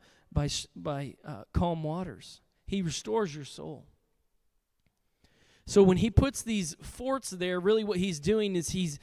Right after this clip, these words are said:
he is making sure that the enemy can no longer rise up.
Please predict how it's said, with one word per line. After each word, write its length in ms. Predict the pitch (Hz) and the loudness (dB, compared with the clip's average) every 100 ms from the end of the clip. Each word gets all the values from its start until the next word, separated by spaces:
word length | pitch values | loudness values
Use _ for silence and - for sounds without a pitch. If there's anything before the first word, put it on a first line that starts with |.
| - _ | -18 _
he 320 | - 240 220 | -2 0 0
is 200 | 202 190 | 0 0
making 400 | 214 233 226 233 | 4 2 2 -2
sure 440 | 180 - 226 208 208 | -2 0 4 6 4
that 220 | 180 - | 0 -4
the 140 | 196 | -2
enemy 320 | 214 254 254 220 | 0 0 0 -2
can 200 | 208 202 | 0 0
no 120 | 214 | 0
longer 360 | 214 214 196 | 2 0 0
rise 380 | 180 175 180 156 | 2 2 2 0
up. 300 | 147 131 - | -6 -8 -16